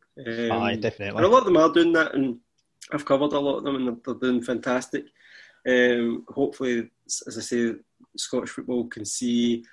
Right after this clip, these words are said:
Speaker 1: and, you know, the bigger clubs can do more to help as well, um, and the associations and the, the government.
Speaker 2: Aye, it'd be good to even see as well when fans are allowed to return, maybe the bigger clubs helping out by visiting the smaller grounds as well and different things like that.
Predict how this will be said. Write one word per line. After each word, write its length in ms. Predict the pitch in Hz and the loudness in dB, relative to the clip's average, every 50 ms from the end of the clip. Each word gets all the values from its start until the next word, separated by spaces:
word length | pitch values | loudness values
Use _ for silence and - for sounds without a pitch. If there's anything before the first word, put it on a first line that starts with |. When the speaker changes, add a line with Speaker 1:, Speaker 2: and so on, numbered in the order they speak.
| - - - - - - _ _ _ _ _ _ _ _ _ _ _ _ _ _ _ _ _ _ _ - | -20 -20 -20 -20 -20 -20 _ _ _ _ _ _ _ _ _ _ _ _ _ _ _ _ _ _ _ -4
Speaker 1:
and, 280 | 131 117 117 104 95 - - | -2 -2 -2 -4 -6 -10 -8
you 160 | - 135 117 | -6 -6 -4
know, 80 | 117 110 | -4 -4
the 60 | 110 | -4
bigger 260 | - 127 117 123 123 | -2 -2 0 -2 -2
clubs 340 | 120 - 123 117 - - - | -4 -4 -6 -6 -6 -8 -10
can 320 | - - 117 117 117 117 | -8 -6 -4 -4 -2 -2
do 200 | 117 123 117 113 | -2 -2 -2 -2
more 280 | 113 113 110 110 113 117 | -2 -4 -4 -4 -6 -6
to 120 | - - 123 | -6 -6 -4
help 260 | 120 117 117 117 - | -4 -2 -4 -2 -4
as 140 | 120 110 - | -6 -6 -4
well, 420 | 120 120 120 120 120 120 117 120 - - | -4 -2 -2 -2 -2 -4 -4 -6 -8 -8
um, 420 | 117 117 117 113 110 113 110 - _ - | -6 -4 -4 -4 -4 -6 -8 -8 _ -6
and 180 | 131 117 113 | -4 -4 -4
the 60 | 113 113 | -4 -4
associations 840 | - - 127 117 120 - 120 117 117 117 - - 120 117 120 117 - | -6 -6 -8 -8 -8 -8 -6 -6 -6 -6 -6 -6 -6 -4 -4 -4 -4
and 200 | 123 113 113 117 | -6 -4 -4 -4
the, 220 | 117 117 113 107 - _ _ _ _ _ _ _ _ _ _ _ _ _ _ _ _ _ _ _ _ _ _ _ _ _ _ _ _ _ _ _ _ _ _ _ _ _ _ | -4 -4 -6 -8 -12 _ _ _ _ _ _ _ _ _ _ _ _ _ _ _ _ _ _ _ _ _ _ _ _ _ _ _ _ _ _ _ _ _ _ _ _ _ _
the 60 | 123 | -10
government. 380 | - - 120 110 117 123 123 - - _ _ _ _ _ _ - - - | -6 -6 -6 -4 -4 -6 -8 -8 -10 _ _ _ _ _ _ -20 -12 -6
Speaker 2:
Aye, 260 | - 104 98 95 95 - - | -4 -4 -4 -4 -4 -4 -4
it'd 140 | 123 117 110 | -4 -2 0
be 80 | 120 | 2
good 180 | 117 147 147 - | 4 2 2 2
to 80 | 123 | 0
even 260 | 113 107 101 101 101 101 | -2 -2 -2 -4 -2 0
see 200 | - 120 104 101 | 0 0 0 0
as 120 | 98 95 | -2 -2
well 240 | 95 98 98 98 98 | -2 -4 -4 -2 -4
when 160 | 101 98 92 | -6 -6 -6
fans 380 | - - 117 101 98 104 107 98 | 0 2 2 2 2 2 -2 -2
are 80 | 95 | -2
allowed 260 | 98 98 98 98 101 - | 0 0 0 -2 -4 -4
to 60 | - | -4
return, 360 | 104 95 - - 104 98 98 | -4 -4 -4 -6 -6 -6 -4
maybe 200 | 101 101 101 101 | -4 -4 -2 -2
the 60 | 98 | -4
bigger 260 | 92 - 101 98 95 95 | -4 -2 -2 -2 -4 -4
clubs 300 | - - 104 92 - - | -6 -6 -6 -6 -4 -4
helping 340 | 104 98 95 - - 98 | -4 -4 -4 -6 -6 -6
out 140 | 98 101 104 | -6 -6 -4
by 160 | 101 104 98 | -4 -4 -4
visiting 400 | 98 95 98 95 95 110 107 107 | -4 -4 -6 -6 -4 -6 -6 -6
the 60 | 107 101 | -8 -8
smaller 360 | - - 101 101 101 98 98 | -6 -6 -6 -6 -6 -4 -4
grounds 320 | 104 101 101 101 101 98 | -4 -4 -4 -4 -6 -8
as 80 | 101 95 | -8 -6
well 160 | 101 98 98 | -6 -6 -6
and 100 | 101 104 | -6 -6
different 220 | 104 104 - 117 107 | -6 -6 -6 -6 -4
things 180 | 107 104 104 110 | -4 -4 -4 -4
like 100 | 107 - | -6 -6
that. 180 | 107 101 107 | -6 -8 -8